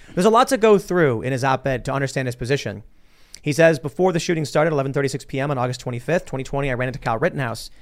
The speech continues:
in front of a gas station and interviewed him for several minutes. He was a seventeen-year-old kid with a semi-automatic rifle,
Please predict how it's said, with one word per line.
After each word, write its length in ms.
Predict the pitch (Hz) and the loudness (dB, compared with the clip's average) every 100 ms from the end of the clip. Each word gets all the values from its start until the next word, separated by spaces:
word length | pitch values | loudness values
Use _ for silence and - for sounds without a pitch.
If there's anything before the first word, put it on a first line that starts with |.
| - - - | -20 -16 -10
in 80 | 135 | -2
front 140 | 170 | -2
of 40 | 160 | 0
a 60 | |
gas 220 | 151 160 | 2 2
station 340 | - 143 127 127 | 2 -2 -2 -4
and 120 | 123 | -2
interviewed 320 | 170 196 143 | 0 0 0
him 40 | 135 | -2
for 120 | 135 | -4
several 260 | - 123 123 | -4 -4 -2
minutes. 320 | 151 - - - _ - | -2 -4 -12 -16 _ -20
He 400 | - - - - | -20 -14 -8 -4
was 80 | 139 | 0
a 40 | |
seventeen-year-old 600 | 156 185 214 208 208 190 - | 2 2 2 2 4 2 2
kid 220 | 180 185 | 0 2
with 80 | 165 | 0
a 60 | |
semi-automatic 580 | 143 160 160 147 147 135 | 0 2 2 2 0 0
rifle, 460 | 143 175 - 113 | 2 2 0 -8